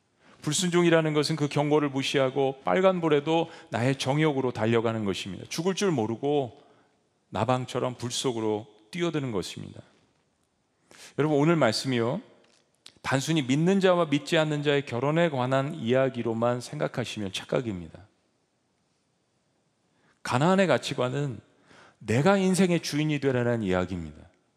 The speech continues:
내가 인생의 주인이기 때문에 내가 취할 수 있는 모든 쾌락과 정욕과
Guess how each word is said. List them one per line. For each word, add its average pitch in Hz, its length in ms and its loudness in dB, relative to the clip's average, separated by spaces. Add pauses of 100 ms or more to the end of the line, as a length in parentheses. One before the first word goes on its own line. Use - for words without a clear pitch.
(340)
내가 160 280 4
인생의 185 480 2
주인이기 175 600 0
때문에 160 440 0
내가 151 220 2
취할 202 380 0
수 - 160 -8
있는 185 180 0
모든 190 580 2
쾌락과 156 720 0
정욕과 147 640 -2